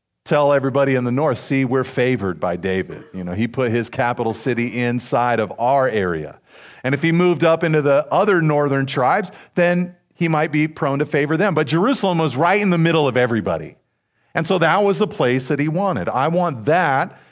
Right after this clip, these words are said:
to be my capital city." And God had already decided that it belonged to the people of Israel, but they never had been strong enough to judge the people who were living inside of it, the Jebusites.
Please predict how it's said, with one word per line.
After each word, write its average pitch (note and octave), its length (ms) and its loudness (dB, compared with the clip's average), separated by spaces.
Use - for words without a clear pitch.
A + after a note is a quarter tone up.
to D#3 120 -2
be C#3 320 2
my C#3+ 220 0
capital C#3+ 480 -2
city." E3 320 -2
And D#3 120 0
God F3 240 4
had E3+ 140 2
already D3 380 2
decided F#3 560 0
that B2 100 2
it D3+ 160 0
belonged D3 540 0
to E3+ 80 -2
the D#3 100 0
people C#3+ 340 -2
of C3+ 120 0
Israel, C#3+ 480 0
but - 120 -6
they B2+ 140 2
never C#3 460 0
had D#3 140 0
been C3+ 160 0
strong E3 460 -2
enough B2+ 240 -2
to C#3 100 -2
judge B2+ 640 0
the G#2 80 -4
people C3+ 600 -2
who A#2 120 -2
were B2+ 140 0
living A2+ 300 0
inside E3 420 0
of A2 80 -2
it, A2 80 -4
the B2+ 80 -2
Jebusites. C#3+ 580 0